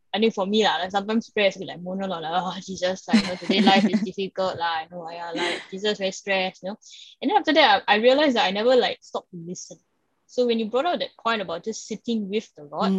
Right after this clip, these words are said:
Speaker 1: I think
Speaker 2: Mm.
Speaker 1: that also reminded me of sometimes, like, sitting with him, you know, in front of the Blessed Sacrament, or just sitting in silence, because I think silence is, like,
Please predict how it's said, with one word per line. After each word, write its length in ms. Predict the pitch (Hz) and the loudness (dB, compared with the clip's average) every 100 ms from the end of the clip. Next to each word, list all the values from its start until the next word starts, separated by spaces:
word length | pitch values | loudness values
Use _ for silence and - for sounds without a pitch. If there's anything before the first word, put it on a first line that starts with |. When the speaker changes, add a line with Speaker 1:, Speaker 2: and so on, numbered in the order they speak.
| 180 170 | 0 -2
Speaker 1:
I 60 | 160 | -2
think 160 | - | -2
Speaker 2:
Mm. 40 | 202 | 0
Speaker 1:
that 180 | 196 170 | 0 -2
also 240 | - 202 | -6 -6
reminded 460 | 180 175 180 185 185 | -6 -8 -6 -6 -6
me 80 | 175 | -10
of 80 | |
sometimes, 340 | - 185 196 185 | -10 -8 -8 -10
like, 140 | - | -14
sitting 380 | - 185 202 190 | -12 -10 -8 -8
with 160 | 165 - | -12 -10
him, 220 | 196 190 | -8 -8
you 80 | 180 | -8
know, 80 | 170 | -12
in 80 | 165 | -10
front 200 | 180 165 | -10 -10
of 60 | |
the 80 | 156 | -12
Blessed 280 | 147 156 - | -18 -18 -16
Sacrament, 680 | 165 - 160 156 160 156 175 _ _ _ - | -18 -20 -20 -18 -16 -16 -20 _ _ _ -6
or 80 | 196 | 0
just 500 | 277 320 - - _ - | 0 0 -10 -18 _ 0
sitting 320 | 254 311 320 | 0 2 0
in 220 | 196 185 | -2 -6
silence, 480 | - 170 175 185 185 | -4 -2 0 -2 -4
because 240 | 208 269 247 | 0 2 4
I 80 | |
think 240 | 185 247 247 | 2 2 2
silence 380 | 185 214 226 190 | 0 0 0 -4
is, 100 | 170 | -10
like, 160 | - | -12